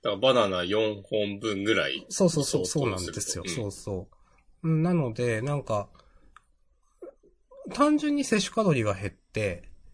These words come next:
Speaker 1: うん。
Speaker 2: あと、やっぱ食物繊維が含まれてるから、なんか便通も良くなったりとかして。
Speaker 1: ずっと悩んでたもんね。
Speaker 2: そうではないけどね。
Speaker 1: <laughs> はい。
Speaker 2: 勝手なイメージを植え付けないでくださ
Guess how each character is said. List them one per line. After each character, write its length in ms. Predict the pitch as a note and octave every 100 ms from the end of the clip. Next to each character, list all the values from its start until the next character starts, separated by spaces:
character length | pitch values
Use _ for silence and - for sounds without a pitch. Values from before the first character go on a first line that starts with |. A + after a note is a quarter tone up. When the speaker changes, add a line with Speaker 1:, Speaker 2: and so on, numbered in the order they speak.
| -
Speaker 1:
う 60 | - G2+ D#2+
ん。 40 | G#3+
Speaker 2:
あ 80 |
と、 440 | A#3+ F#3 D3 C3 B2
や 100 | F#3
っ 80 | F#3+
ぱ 320 | C3+ B2 A#2+
食 220 | - E3
物 120 | A#3
繊 240 | C4 - C#4
維 40 |
が 80 | D3
含 200 | - D3
ま 60 | B2+
れ 80 |
て 80 | A2+
る 100 | G#2+
か 80 | G#2
ら、 60 | G#2
な 0 |
ん 40 |
か 60 | G2+
便 240 | C3+ E3
通 180 | E3 F3
も 200 | E3+ D3+
良 100 | D3
く 100 | B2
な 100 | F#2+
っ 60 | -
た 120 | -
り 100 | E2
と 100 | -
か 160 | - -
し 140 | -
て。 320 | - F2 D#2 - - _ _ _ - -
Speaker 1:
ず 80 |
っ 20 | -
と 100 | -
悩 220 | F#2+ G2
ん 40 | D#3
で 100 | C3+
た 80 |
も 80 | F2
ん 160 | D#2 D#2
ね。 300 | F#2+ A2+ - _ _ - -
Speaker 2:
そ 360 | - E3+ F3+ D3
う 40 |
で 80 | A2+
は 180 | G#2+ F2+
な 160 | F#2+
い 120 | F2+
け 160 | E2 D#2+
ど 140 | D#2
ね。 140 | E2 G#2 - E4+ - - - - A3 F#3+
Speaker 1:
<laughs> 840 | F#3 A3 - - F3 - - -
は 140 | A2+
い。 60 | G#2
Speaker 2:
勝 180 | B2 C#3+
手 200 | - G3
な 280 | G3 F#3 F3+
イ 140 | E3+
メ 180 | F#3 C3+
ー 20 |
ジ 100 | A2
を 80 | G2+
植 120 | A2
え 20 |
付 180 | B2+ -
け 40 | B2
な 80 |
い 60 | E2+
で 80 | E2
く 80 | F#2+
だ 60 |
さ 360 | E2+ - - -